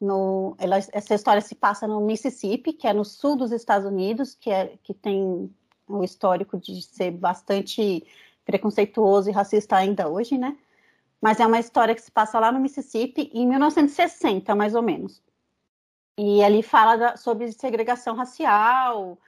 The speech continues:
como isso tá presente ali naquela sociedade daquela época. E a gente tem uma personagem que é a Eugênia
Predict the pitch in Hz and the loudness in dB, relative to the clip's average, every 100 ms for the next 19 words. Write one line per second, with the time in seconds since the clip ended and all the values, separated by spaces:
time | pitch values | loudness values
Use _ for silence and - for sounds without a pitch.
0 | _ _ _ _ - 208 220 233 226 226 | _ _ _ _ -10 -6 -6 -6 -8 -6
1 | 254 220 262 226 226 214 247 214 214 - | -2 0 0 -4 -4 -8 -6 -6 -6 -6
2 | 202 208 220 240 214 202 202 208 226 262 | -6 -6 -10 -8 -2 -2 -4 -8 -2 0
3 | 196 - - - _ _ _ _ - 214 | 0 -6 -20 -20 _ _ _ _ -4 0
4 | 226 233 247 330 269 262 262 254 269 247 | 0 0 -4 -4 -2 -2 -2 -6 -4 0
5 | 220 254 294 285 269 220 214 214 214 214 | 0 0 -4 -2 0 2 2 0 0 0
6 | 233 262 | 0 -4